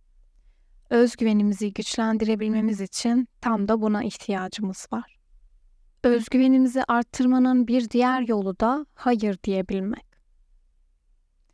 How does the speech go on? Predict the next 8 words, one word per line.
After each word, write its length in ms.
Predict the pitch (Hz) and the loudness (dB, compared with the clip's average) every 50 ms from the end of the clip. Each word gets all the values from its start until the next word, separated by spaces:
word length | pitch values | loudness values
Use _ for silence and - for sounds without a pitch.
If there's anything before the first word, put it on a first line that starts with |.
| _ _ _ _ _ _ _ _ _ | _ _ _ _ _ _ _ _ _
Evet, 360 | - 254 240 208 196 190 - - | 0 2 2 4 2 0 -4 -6
hayır 460 | - - 262 254 233 220 208 196 - | -2 0 2 4 4 2 2 0 -2
demek 480 | 202 202 226 262 277 - - - - | -2 0 0 0 0 -2 -6 -6 -2
özgüveni 680 | 240 226 220 - - - 202 196 190 202 254 269 269 285 370 | 0 0 0 -2 -4 -6 -4 -2 0 2 2 2 2 0 0
arttırıyor. 640 | - 220 202 - _ - - 226 190 190 190 185 233 - - _ _ _ _ _ _ _ _ _ _ _ _ _ _ _ _ _ _ _ _ _ - | -2 -2 -4 -4 _ -8 -6 -6 -4 -4 -4 -4 -6 -8 -12 _ _ _ _ _ _ _ _ _ _ _ _ _ _ _ _ _ _ _ _ _ -12
Çünkü 640 | - - 285 302 330 320 - - 233 208 240 294 - | -4 0 2 2 2 2 2 0 0 0 0 -2 -4
psikolojimizde 1000 | - - - - - 247 240 240 226 214 226 226 220 202 - - - 208 240 277 - - | -8 -14 -14 -6 -2 0 2 2 0 0 0 0 0 -2 -2 -4 -4 -2 -2 -4 -2 0
davranışlarımızın, 1200 | 247 226 226 220 220 220 220 220 - - - - 226 214 208 202 196 180 - - 196 190 185 202 | 0 2 2 2 0 0 0 0 -2 -2 -2 -2 0 0 0 0 -2 -4 -4 -6 -4 -4 -6 -8